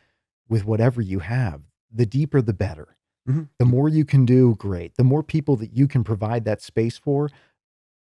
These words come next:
Speaker 1: y-, you know, excellent. But just be aware. This is why it comes back to Black Bear News. That's what Kev is, man. He's just being aware, whether you like it or not.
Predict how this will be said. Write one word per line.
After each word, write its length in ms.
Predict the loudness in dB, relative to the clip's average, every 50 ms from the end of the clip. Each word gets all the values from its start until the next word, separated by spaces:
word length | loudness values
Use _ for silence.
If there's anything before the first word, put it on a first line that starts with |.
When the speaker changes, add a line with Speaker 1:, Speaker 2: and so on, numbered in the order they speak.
| _ _ _ _ -20 _ -20 _ _ _ _ _ _ _ _ _ _
Speaker 1:
y-, 100 | -20 -20 _ -4
you 140 | 0 0 0
know, 120 | 0 -2
excellent. 600 | -4 -6 -6 -6 -6 -8 -8 -8 -8 -12 -16 _ _ _ _ _ _ _ _ _ _ _ -8
But 180 | -4 -4 -4
just 420 | -2 0 0 0 0 -2 -8 -8 -2
be 220 | -2 -2 -2 -2 -4
aware. 720 | -4 -4 -4 -2 -2 -2 0 0 0 -2 -4 -8 -12 _ _ _ _ _ _ _ _ _ _ _ _ _ _ -12 -4
This 180 | -4 -4 -2 -2
is 80 | -4
why 220 | -2 -2 -2 -2 -2
it 180 | -4 -4 -6
comes 220 | -2 0 -2 -2 0
back 200 | 0 -2 -2 -2
to 60 | -4
Black 280 | -4 -4 -2 -4 -4 -4
Bear 160 | -4 -4 -4
News. 440 | -2 -2 -2 -4 -4 -6 -12 -20 -20 _ _ _ _ _ _ -12
That's 280 | -10 -10 -10 -10 -6
what 140 | -6 -6 -6 _
Kev 300 | -14 -12 -10 -8 -6 -2
is, 260 | 0 0 0 0 -2
man. 300 | -6 -6 -6 -8 -8 -8
He's 160 | -8 -10 -12
just 280 | -10 -10 -12 -12 _ -6
being 240 | -4 -4 -2 -2
aware, 520 | -2 -4 -6 -6 -6 -6 -4 -2 -2 -2 0
whether 200 | -2 -2 -2 -2
you 160 | -4 -4 -4
like 360 | -6 -6 -4 -2 -2 -2 -2 -4
it 80 | -6
or 100 | -6 -8 -10
not. 560 | -8 -8 -8 -8 -8 -10 -10 -12 -14 _